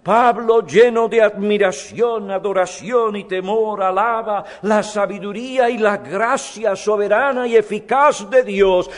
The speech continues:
y dice: "Oh, profundidad de las riquezas, de la sabiduría y del conocimiento de Dios!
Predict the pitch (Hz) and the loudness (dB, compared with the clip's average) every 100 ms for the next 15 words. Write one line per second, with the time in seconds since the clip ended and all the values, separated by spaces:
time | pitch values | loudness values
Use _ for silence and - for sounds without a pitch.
0 | - 226 208 262 262 269 262 262 302 339 | -6 -4 -2 -4 -2 6 8 10 10 10
1 | 320 277 - 262 233 254 247 233 233 220 | 10 8 6 2 2 2 -2 -2 -2 2
2 | 285 285 247 233 233 214 214 214 254 320 | 4 4 4 4 6 4 0 -2 0 2
3 | 302 - 285 240 - - 220 254 285 262 | 2 2 4 4 0 -10 -2 2 4 6
4 | 247 - - 233 214 226 220 285 359 311 | 4 2 0 2 2 2 2 4 4 4
5 | 277 254 208 - - 240 214 202 196 196 | 2 0 0 -6 -6 2 4 4 0 -2
6 | 190 170 196 175 214 190 156 - 139 127 | -2 -4 -6 -4 -2 -2 -2 -6 -6 -6
7 | 104 107 139 135 120 | -10 -2 -2 -2 -6